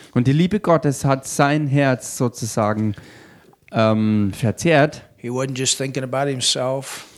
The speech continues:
Speaker 1: Er dachte nicht nur an sich selbst.
Speaker 2: But he wanted to get this message to every person that he could.
Speaker 1: Sondern er wollte diese Botschaft an so viel wie möglich Leute verbreiten, so viel wie er nur konnte.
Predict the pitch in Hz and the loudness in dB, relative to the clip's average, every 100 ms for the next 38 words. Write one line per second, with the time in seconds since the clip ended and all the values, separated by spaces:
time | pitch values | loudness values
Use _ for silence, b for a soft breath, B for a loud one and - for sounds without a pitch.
0 | - 123 120 - - - 151 180 156 - | -4 -2 0 -2 -2 0 2 2 -2 0
1 | 143 113 107 104 104 101 135 110 98 - | 2 4 4 2 0 0 0 0 -2 -12
2 | - 120 143 139 131 117 113 127 127 120 | -10 -4 -2 -2 -4 -6 -6 -6 -6 -4
3 | - 127 123 - 131 110 - 131 127 131 | -4 -2 -4 -4 -4 -6 -6 -4 -4 -2
4 | 135 127 _ - - 139 - 120 110 110 | -4 -6 _ -16 -8 -6 -4 -6 -8 -10
5 | 117 - 127 101 95 - - - 131 131 | -10 -8 -8 -8 -10 -14 -12 0 2 2
6 | 139 151 143 139 156 151 151 147 135 B | 2 2 4 4 4 4 2 2 0 B
7 | B - 180 165 180 - 156 160 - 151 | B 0 2 4 2 4 4 4 4 2
8 | 143 - 135 135 131 - 123 113 151 165 | 2 -4 2 4 2 2 -2 0 2 2
9 | 151 139 135 131 127 127 120 123 123 120 | 2 4 2 0 -2 0 2 2 -2 -2
10 | 110 113 110 110 101 101 - 120 120 127 | 0 0 0 -2 -2 -2 0 0 0 0
11 | 117 117 - 113 101 101 | 0 0 0 -2 0 -2